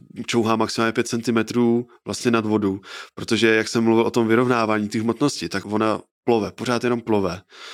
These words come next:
a je schovaná pořád pod hladinou. Takže oni třeba můžou být dva metry pod hladinou, můžou koukat jenom kousek, nebo můžou být deset metrů pod hladinou.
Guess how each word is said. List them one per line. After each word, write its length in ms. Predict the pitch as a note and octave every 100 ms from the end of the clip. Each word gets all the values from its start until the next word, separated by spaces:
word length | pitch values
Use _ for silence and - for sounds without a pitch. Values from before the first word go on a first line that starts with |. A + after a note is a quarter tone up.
| - - - -
a 440 | G#2 G2+ G2+ G2+ G2+
je 120 | A2
schovaná 380 | G#2 - A2 A2
pořád 240 | G#2+ A2+
pod 160 | A2+ G#2
hladinou. 460 | G#2 G#2 G2 D#2+ D2 - - -
Takže 180 | G2 A2
oni 60 |
třeba 200 | G#2 A#2+
můžou 240 | A2 G#2+ A2
být 100 | G#2
dva 140 | A#2
metry 260 | A#2+ A2 F#2
pod 140 | F#2+
hladinou, 360 | F#2 F#2 F2+ F2+
můžou 300 | G2+ G#2+ G#2
koukat 300 | A#2 G#2 G2
jenom 140 | F#2+
kousek, 300 | F#2 F#2 F#2+
nebo 140 | F#2+
můžou 220 | F#2+ F#2+ G#2
být 140 | G2+
deset 240 | A#2 -
metrů 240 | A2 G2+ F#2+
pod 140 | -
hladinou. 420 | F#2+ F2+ F#2 F2